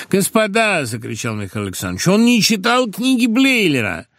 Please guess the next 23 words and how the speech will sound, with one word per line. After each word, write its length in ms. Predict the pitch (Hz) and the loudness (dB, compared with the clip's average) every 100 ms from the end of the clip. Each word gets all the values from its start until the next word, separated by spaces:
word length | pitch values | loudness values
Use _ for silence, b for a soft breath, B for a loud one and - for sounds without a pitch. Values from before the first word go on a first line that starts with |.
| b b b - | b b b 0
«Да 80 | 175 | 2
не 120 | 190 | 4
бойтесь, 440 | 175 180 117 - | 4 4 2 0
идите 320 | 120 131 135 - | -2 0 0 0
сюда, 340 | 127 120 98 | -2 0 0
он 120 | 85 | -2
такой 260 | 107 113 131 | -4 0 2
же 140 | 98 - | 0 -4
король, 460 | - 123 127 110 | -2 0 2 0
как 280 | 95 101 - | 0 -4 -2
вы, 180 | 104 101 | 0 0
Цезарь». 600 | - 82 71 62 - - b b b b b _ _ B B B B _ _ _ | 0 -4 -4 -6 -12 -14 b b b b b _ _ B B B B _ _ _
Двое 380 | 151 202 254 233 | 2 4 6 4
остальных 480 | 180 - 185 196 160 | 2 2 2 2 0
питомцев 640 | 165 147 170 156 - 123 | -2 0 2 2 0 -2
небольшой 560 | 147 147 143 131 160 139 | 0 2 2 2 2 2
палаты 600 | - 147 160 180 180 165 | 2 2 4 2 2 2
для 240 | 156 147 | 2 2
лиц 260 | 147 151 139 | 4 2 0
с 140 | - | 0
неправильным 680 | 156 143 143 147 135 139 139 | 0 2 2 2 4 4 2
поведением 720 | 120 147 135 120 151 147 147 | 2 2 2 2 2 4 2
приблизились. 840 | 117 156 143 120 85 - 78 - | 2 2 2 2 0 -4 -6 -6